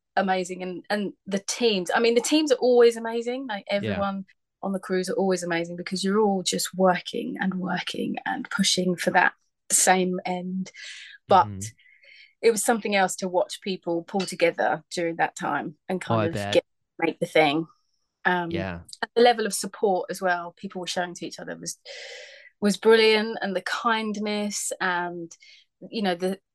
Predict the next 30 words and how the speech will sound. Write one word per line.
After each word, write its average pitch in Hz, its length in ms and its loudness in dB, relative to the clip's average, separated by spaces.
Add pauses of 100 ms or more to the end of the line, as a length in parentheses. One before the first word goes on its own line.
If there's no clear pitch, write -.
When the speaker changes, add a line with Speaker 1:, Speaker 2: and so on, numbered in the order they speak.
Speaker 1:
the 190 100 -2
things 202 320 0
you 196 80 0
need 180 200 0
to - 80 -8
do 196 100 -2
your 180 180 2
job 175 380 2
were 175 180 -2
provided 233 680 0
for 247 200 6
you. 240 140 2
You 240 120 0
know, 190 120 -2
if 185 140 -8
you 202 80 -2
need 196 180 2
X, 185 220 -2
Y, 214 40 -2
Z, 294 420 2
then, 190 340 -4
you 196 120 0
know, 170 220 -8 (540)
just 277 180 2
people 339 200 6
going 240 200 6
above 202 340 2
and 196 100 -2
beyond, 180 560 -10
like, 151 280 -10